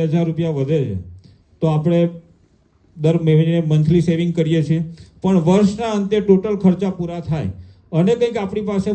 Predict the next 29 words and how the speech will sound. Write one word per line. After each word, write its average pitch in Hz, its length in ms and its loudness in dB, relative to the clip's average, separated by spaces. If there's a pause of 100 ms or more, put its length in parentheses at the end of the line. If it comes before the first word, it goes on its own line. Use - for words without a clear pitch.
મોટું 175 280 4
ભંડોળ 165 360 2
વધે 135 280 0
છે 98 100 -4 (420)
કે 139 140 -6
ભાઈ 143 200 -2 (1200)
પચીસ 147 320 0 (120)
હજાર, 143 240 2
પચાસ 139 320 2 (120)
હજાર, 135 160 2 (160)
લાખ, 135 240 -2 (100)
બે 131 180 4
લાખ 127 200 -2
રૂપિયા, 98 300 -2 (420)
તો 196 60 4 (100)
આપણે 190 260 2
એનું 214 180 2
શું - 160 0
કરીએ 110 280 2
છીએ? 90 120 -4 (440)
તો 190 60 4 (100)
આપણે 185 300 0
એનું 196 200 2
કોઈ 185 180 4
પણ 190 180 2
જગ્યાએ 175 300 2
રોકાણ 135 340 0
કરીએ 98 280 0
છીએ, 87 120 -8